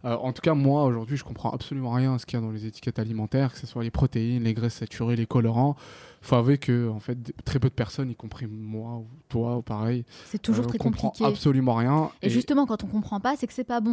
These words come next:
Speaker 2: en
Speaker 1: c'est que
Speaker 2: général,
Speaker 1: c'est pas
Speaker 2: hein.
Speaker 1: bon. Donc, il y a un, attention, panneau, euh,
Speaker 2: Mm.
Speaker 1: droit vers le, droit vers la mauvaise santé, et cetera.
Speaker 2: Exactement.
Speaker 1: Et donc, justement, une application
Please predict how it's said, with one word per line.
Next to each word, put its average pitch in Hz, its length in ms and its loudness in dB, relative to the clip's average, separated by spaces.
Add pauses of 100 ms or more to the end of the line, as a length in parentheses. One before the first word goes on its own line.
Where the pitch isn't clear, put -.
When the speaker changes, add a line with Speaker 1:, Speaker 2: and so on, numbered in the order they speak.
Speaker 2:
en 196 100 -4
Speaker 1:
c'est 185 80 -4
que 190 80 0
Speaker 2:
général, - 60 -4
Speaker 1:
c'est 135 120 4
pas 139 60 4
Speaker 2:
hein. 135 60 4
Speaker 1:
bon. 120 160 0 (100)
Donc, 120 220 -2
il - 20 4
y 135 40 2
a 123 60 0
un, 117 360 -8 (180)
attention, 139 640 -4
panneau, 135 480 2
euh, 117 280 -2
Speaker 2:
Mm. 123 240 -4
Speaker 1:
droit 135 260 4
vers 147 160 4
le, 131 260 2
droit 135 220 4
vers 147 180 4
la 131 140 4
mauvaise 135 260 2
santé, 139 400 0
et 135 60 2
cetera. 175 280 -4
Speaker 2:
Exactement. 202 340 -8 (280)
Speaker 1:
Et 117 60 0
donc, 139 180 4
justement, 135 680 0 (100)
une 131 140 0
application 143 800 0